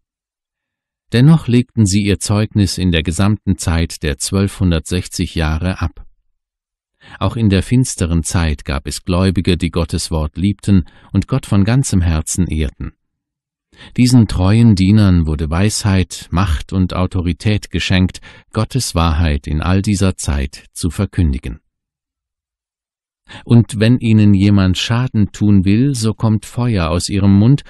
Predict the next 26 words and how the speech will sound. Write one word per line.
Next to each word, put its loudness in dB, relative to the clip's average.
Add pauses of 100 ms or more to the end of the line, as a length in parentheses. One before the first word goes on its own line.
und -2
verzehrt -2
ihre -2
Feinde. 0 (520)
Und 0
wenn 0
ihnen 4
jemand 2
Schaden -2
tun 0
will, 2 (220)
muss 0
er -4
so 0
getötet -4
werden.“ -6 (1700)
Menschen 4
können 2
nicht 0
ungestraft -2
das -6
Wort -4
Gottes -4
mit -2
Füßen -2
treten. -10